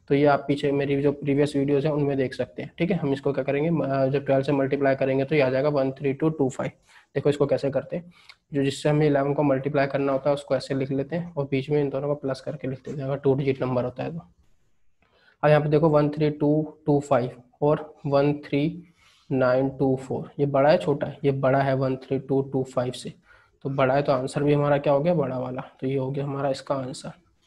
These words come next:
ठीक है, तो दोस्तों ये बहुत easy method है और ये आपको बहुत ज़्यादा help करेगा। यकीन मानिए competitive exams में ये under, इस, अ, square root निकालने वाला formula जो method है ये,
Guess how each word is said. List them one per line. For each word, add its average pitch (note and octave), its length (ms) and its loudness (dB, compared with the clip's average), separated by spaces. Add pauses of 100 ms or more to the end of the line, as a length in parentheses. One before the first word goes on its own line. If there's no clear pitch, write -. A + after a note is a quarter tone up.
(160)
ठीक F3+ 120 -2
है, F3+ 140 -6 (360)
तो D3 60 2
दोस्तों D3+ 320 4
ये E3+ 80 4
बहुत D3 260 0
easy C#3+ 200 2
method C#3+ 340 0
है D#3 80 2
और E3 140 6
ये D3 160 4
आपको C3+ 380 2
बहुत D3 380 4
ज़्यादा C#3+ 240 6
help C#3 280 -2
करेगा। C3+ 380 -2 (220)
यकीन D3+ 300 0
मानिए D3 280 0
competitive D3+ 480 -2
exams C#3 460 -2
में D#3+ 140 0
ये D#3 220 0
under, C#3+ 300 -2
इस, C3+ 220 -6
अ, C#3 300 -2
square D3+ 280 -2
root D3+ 140 -2
निकालने C#3 360 -2
वाला C3+ 200 -2
formula C3 460 -4
जो C#3 200 0
method C3 380 -2
है C3+ 120 -4
ये, D3 100 -4